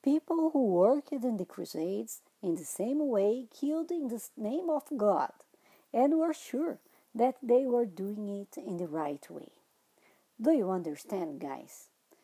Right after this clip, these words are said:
So, what we think is different is not always bad. It is often our disguised intolerance, our fear of the new.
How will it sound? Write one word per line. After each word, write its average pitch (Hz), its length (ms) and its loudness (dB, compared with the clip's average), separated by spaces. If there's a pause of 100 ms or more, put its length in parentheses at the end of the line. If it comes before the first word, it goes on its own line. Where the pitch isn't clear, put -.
(140)
So, 214 420 4 (460)
what 208 440 4
we 349 140 -2
think 240 380 -6
is 190 100 -6
different 202 540 -8
is 294 180 -6
not 330 300 -4
always 302 380 -2
bad. 226 460 -2 (760)
It 233 160 6
is 151 200 -2
often 240 540 2
our 226 320 0
disguised 190 560 0
intolerance, 170 880 -6
our 170 300 0 (180)
fear 220 360 0
of 202 200 -8
the 220 100 -6
new. 165 340 -6